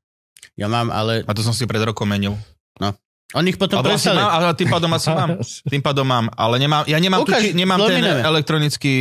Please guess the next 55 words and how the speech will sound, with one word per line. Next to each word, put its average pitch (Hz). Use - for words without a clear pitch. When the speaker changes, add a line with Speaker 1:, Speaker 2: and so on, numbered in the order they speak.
Speaker 2:
Pod-, 123
ten 120
Speaker 3:
To 147
v 147
Speaker 1:
Nie. 147
Speaker 3:
podstate 147
nikto, 101
Speaker 2:
čítačku. 123
Speaker 3:
lebo 113
ako 117
náhle 117
máš 117
občiansky 117
dlhšie 113
ako 107
rok, 104
tak 104
nemáš 101
elektronický 92
podpis. -
Speaker 1:
Hm. 131
Speaker 2:
Ale 110
že 120
to 120
celkom 135
treba, 165
lebo 127
účtovník 127
odo 127
mňa 123
chcel 127
niečo 127
podpísať 123
a 117
že 117
ja 120
to 120
nemám, 123
ale 104
že, 107
hm, 117
to 113
by 110
Speaker 3:
To 139
si, 151
Speaker 2:
som 147
Speaker 3:
to 143
by 151
si 143
si -
musel 147
každý 135
rok 123
alebo 113
t-, 107